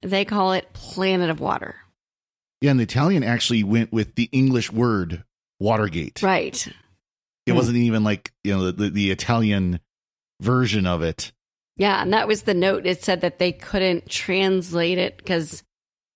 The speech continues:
Speaker 1: it was the Watergate scandal to them. They didn't, whoever translated didn't really get it.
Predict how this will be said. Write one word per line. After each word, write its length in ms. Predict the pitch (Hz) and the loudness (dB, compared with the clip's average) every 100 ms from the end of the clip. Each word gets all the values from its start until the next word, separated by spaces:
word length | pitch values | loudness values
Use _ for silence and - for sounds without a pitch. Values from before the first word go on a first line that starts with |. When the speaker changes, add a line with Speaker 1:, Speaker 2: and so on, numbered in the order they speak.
| _ _ - | _ _ -16
Speaker 1:
it 160 | - | -6
was 320 | 180 139 - - | -4 -4 -8 -8
the 80 | - | -4
Watergate 420 | 170 165 170 165 | 0 2 0 -2
scandal 520 | - - 202 180 165 151 | -4 0 2 2 0 0
to 80 | |
them. 460 | 156 131 - - 185 | -2 -2 -4 -6 -6
They 100 | - | -4
didn't, 360 | 165 170 160 - | -2 -2 -4 -4
whoever 300 | 170 175 165 | 0 0 0
translated 720 | - 180 180 151 151 147 147 | -4 -2 -2 -2 -2 -2 -4
didn't 300 | 147 151 147 - | -4 -4 -4 -4
really 420 | 147 156 156 - _ _ _ _ _ _ _ | -4 -2 -4 -8 _ _ _ _ _ _ _
get 160 | - - | -6 -6
it. 300 | - - | -8 -12